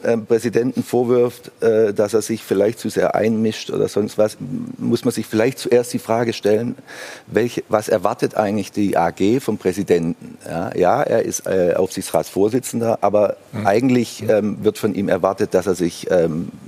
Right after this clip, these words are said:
Speaker 1: am besten gar nicht so groß einmischt. Ja, dem, das ist ein ehrenamtlicher Präsident,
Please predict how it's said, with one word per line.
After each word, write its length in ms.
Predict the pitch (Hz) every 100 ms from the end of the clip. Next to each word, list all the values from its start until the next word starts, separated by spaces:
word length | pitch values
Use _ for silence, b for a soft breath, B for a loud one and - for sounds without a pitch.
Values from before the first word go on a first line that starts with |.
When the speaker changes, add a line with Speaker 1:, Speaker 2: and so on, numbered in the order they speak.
| -
Speaker 1:
am 120 | 104
besten 280 | 98 - 101
gar 140 | 71
nicht 140 | 87 -
so 80 |
groß 260 | - 76 80 -
einmischt. 500 | - - - - -
Ja, 180 | - 131
dem, 260 | 160 82 85
das 160 | -
ist 80 | -
ein 60 | -
ehrenamtlicher 540 | 117 131 120 113 104
Präsident, 580 | 87 87 82 101 127 156